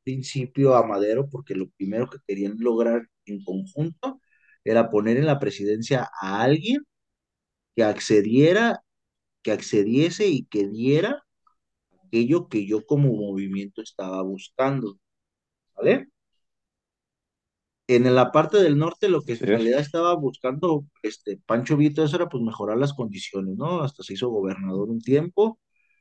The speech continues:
Speaker 1: y ahí anduvo ayudando en las escuelas, cobraba impuestos a los pedos en las cantinas para que lo invirtieran en las escuelas. La cerveza tenía impuesto, cabrón, ¿eh? Y el impuesto ese estaba asignado a la escuela, ¿no?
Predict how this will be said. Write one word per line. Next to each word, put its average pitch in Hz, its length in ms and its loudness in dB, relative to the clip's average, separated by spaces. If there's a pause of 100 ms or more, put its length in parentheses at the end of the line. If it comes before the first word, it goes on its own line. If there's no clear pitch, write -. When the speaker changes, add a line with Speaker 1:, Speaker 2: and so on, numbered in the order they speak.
(300)
Speaker 1:
y 98 80 0
ahí 104 80 4
anduvo 117 300 4
ayudando 113 440 2
en 156 60 -2
las 135 140 -2
escuelas, - 540 -4
cobraba 113 400 2
impuestos 139 440 2
a 127 80 0
los 104 260 -8
pedos 143 380 0
en 117 200 -8
las 101 180 -14
cantinas 143 500 -8
para - 200 -14
que 98 140 -10
lo 95 120 -6
invirtieran 98 520 -8
en 117 60 -4
las 104 160 -14
escuelas. 196 720 -6 (1400)
La 92 200 -8
cerveza 104 460 -2
tenía 117 220 -4
impuesto, 120 420 -4
cabrón, 95 380 -10
¿eh? 147 240 -4 (220)
Y 92 100 -14 (200)
el 95 60 -10
impuesto 120 340 -4
ese 143 320 4
estaba - 480 -8
asignado - 400 -6
a - 20 -2
la 196 80 -4
escuela, 254 420 -18
¿no? 226 200 -16